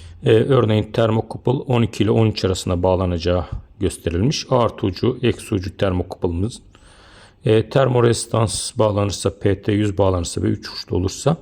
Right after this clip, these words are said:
on iki, on üç, on dörde bağlanacağı gösterilmiş. Bu üstte bir, içinde bir rölesi var.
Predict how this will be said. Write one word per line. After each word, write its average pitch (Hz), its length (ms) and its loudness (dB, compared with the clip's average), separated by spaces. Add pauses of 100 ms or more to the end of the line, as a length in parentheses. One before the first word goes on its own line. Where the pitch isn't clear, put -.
(600)
on 123 140 4
iki, 117 200 0
on 117 200 2
üç, 101 180 -4
on 101 160 2
dörde 87 280 2
bağlanacağı 85 600 0 (220)
gösterilmiş. 92 800 -4 (1400)
Bu 156 160 6
üstte 156 360 0
bir, 160 240 2
içinde 139 380 2
bir 139 100 6
rölesi 139 460 4
var. - 360 -2